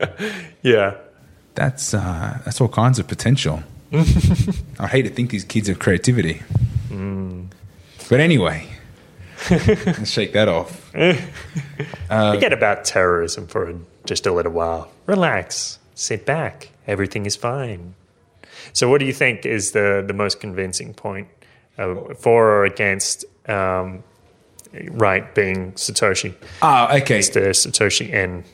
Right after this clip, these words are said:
Speaker 2: I
Speaker 1: Mister Guy Daigoji.
Speaker 2: Yes, I thought, "There's no way. There's no way this guy is Mister Bitcoin."
Speaker 1: <laughs>
Speaker 2: Like, there's Satoshi Nakamoto. There's no way he is,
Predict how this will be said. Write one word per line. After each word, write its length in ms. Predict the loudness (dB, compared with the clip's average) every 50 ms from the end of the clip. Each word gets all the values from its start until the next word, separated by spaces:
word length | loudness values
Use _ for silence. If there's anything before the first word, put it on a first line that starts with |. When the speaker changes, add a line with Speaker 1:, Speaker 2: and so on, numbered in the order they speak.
| _ _ _ _ _
Speaker 2:
I 300 | 4 4 6 6 6 6
Speaker 1:
Mister 200 | 4 4 4 2 2
Guy 240 | 2 4 4 2 2
Daigoji. 640 | 4 2 2 2 2 2 2 2 2 0 -4 -6 -8 -10 -16 _ _ _ _ _ _ _ -2
Speaker 2:
Yes, 560 | 2 2 2 2 0 -4 -6 -8 -8 -10 -12 _ _
I 200 | 2 4 4 2
thought, 600 | 2 2 4 4 6 6 4 2 0 -8 -10 -8 -4 0 0 0 2 0 0 0 0 -2 -2 -4 0
"There's 160 | 0 0 2 4
no 180 | 4 4 4
way. 340 | 2 2 0 -2 -6 -8 -12 -18 _ _ _ _ _ _ _ _ _ _ _
There's 160 | 0 2 4
no 220 | 4 4 6 6
way 420 | 6 6 4 4 2 0 -2 -4 -4
this 200 | -6 -6 -6 -2
guy 500 | -2 -2 -2 0 0 0 -2 -2 -2 -2
is 580 | 0 2 2 2 2 2 0 -2 -2 -4 -6 -10 -14 _ _ _ _ _
Mister 400 | -2 2 2 2 2 2 -4 -4
Bitcoin." 580 | -2 -2 -4 -4 -4 -8 -6 -6 -6 -6 -8 -10 -16 -20 -20 _ _ _ _ _ _ -20
Speaker 1:
<laughs> 60 | -18 -16 -16 -16 -16 -16 -16 -16 -16 -14 -16 -14 -8
Speaker 2:
Like, 220 | -6 -6 -6 -2 0
there's 180 | 0 0 0 -2 -8 -20 -20 _ _ _ _ _ _ _ _ _ _ _
Satoshi 480 | -8 -8 -4 0 2 2 2 2 2 0
Nakamoto. 520 | 0 0 0 -2 -2 0 0 -2 -2 -2
There's 160 | -2 0 0 2
no 120 | 2 2 2
way 260 | 2 2 2 2 0
he 540 | -2 -6 -10 -10 -4 -2 0 2 2 2 2
is, 240 | 0 -2 -4 -10 -14